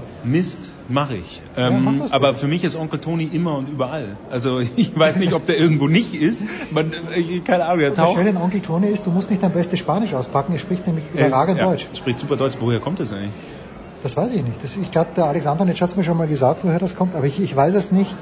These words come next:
Speaker 2: Äh, nur er war in Wien auch zu Gast und da hieß es dann immer, Onkel Toni spricht fantastisch Deutsch.
Speaker 1: Natürlich war der in Wien, weil er ist überall.
Speaker 2: <laughs> Aber Rafa war nicht in Wien, Onkel Toni schon.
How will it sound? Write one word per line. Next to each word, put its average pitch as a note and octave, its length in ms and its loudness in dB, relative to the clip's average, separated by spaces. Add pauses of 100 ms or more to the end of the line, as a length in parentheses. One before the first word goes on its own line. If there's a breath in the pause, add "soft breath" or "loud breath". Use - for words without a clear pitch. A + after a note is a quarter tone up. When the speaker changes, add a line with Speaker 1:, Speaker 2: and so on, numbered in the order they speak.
(160)
Speaker 2:
Äh, D3+ 380 2
nur D#3+ 320 2
er E3 100 2
war D3 140 6
in C#3+ 160 4
Wien G#3 160 2
auch F#3+ 160 -2
zu F#3 160 -2
Gast E3+ 360 0
und D#3 120 -2
da D3 40 4
hieß F3+ 200 0
es F#3 80 -2
dann D#3+ 160 0
immer, F3+ 220 4 (520 loud breath)
Onkel D#3 180 -2
Toni E3+ 240 4
spricht - 240 -4
fantastisch D3 520 0
Deutsch. - 240 -10
Speaker 1:
Natürlich D#3 420 -2
war A2+ 140 2
der A#2 100 0
in A2+ 220 0
Wien, A#2+ 180 4
weil A#2 140 2
er B2+ 100 0
ist D#3+ 200 -2
überall. F3 340 0 (340)
Speaker 2:
<laughs> G#3+ 880 0
Aber F3 220 4
Rafa F#3+ 240 4
war F3+ 120 6
nicht G3+ 200 4
in G#3+ 100 6
Wien, G#3 200 6
Onkel F#3 260 2
Toni F#3+ 300 2
schon. A3 240 0